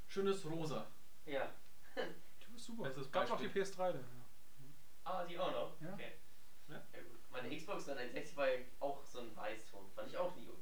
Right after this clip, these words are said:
Speaker 2: also nicht so
Speaker 3: Oh
Speaker 2: schlecht.
Speaker 3: Gott, nee, ich fand's
Speaker 2: Fand ich
Speaker 3: auch
Speaker 2: okay.
Speaker 3: furch-, furchtbar, fand ich das.
Speaker 2: Also damals hat mich das auch nicht gestört. Es war, fand ich einen harmonischen Misch, aber so,
Speaker 3: Mhm.
Speaker 2: wenn ich jetzt überleg, ich, das Weiß find ich schon auch echt schwierig.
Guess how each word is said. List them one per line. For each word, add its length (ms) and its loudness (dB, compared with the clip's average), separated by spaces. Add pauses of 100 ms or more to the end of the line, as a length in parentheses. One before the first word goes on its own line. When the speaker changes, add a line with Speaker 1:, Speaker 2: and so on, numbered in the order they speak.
(180)
Speaker 2:
also 220 0
nicht 260 2
so 80 0
Speaker 3:
Oh 100 0
Speaker 2:
schlecht. 220 0
Speaker 3:
Gott, 140 -2 (100)
nee, 200 -2
ich 120 -2
fand's 200 -2
Speaker 2:
Fand 120 0
ich 60 0
Speaker 3:
auch 40 0
Speaker 2:
okay. 200 2
Speaker 3:
furch-, 160 0
furchtbar, 400 2
fand 160 -2
ich 100 -2
das. 260 -2 (280)
Speaker 2:
Also 200 -2
damals 300 2
hat 120 2
mich 140 0
das 120 -2
auch 80 -2
nicht 200 -2
gestört. 420 0
Es 100 -2
war, 160 2
fand 260 0
ich 140 -2
einen 160 0
harmonischen 580 0
Misch, 420 -2
aber 240 0
so, 320 0
Speaker 3:
Mhm. 640 -2
Speaker 2:
wenn 120 0
ich 140 0
jetzt 340 2
überleg, 560 0
ich, 180 -2 (680)
das 180 -2
Weiß 360 2
find 160 -2
ich 200 -2
schon 240 0
auch 240 0
echt 200 -2 (100)
schwierig. 200 -2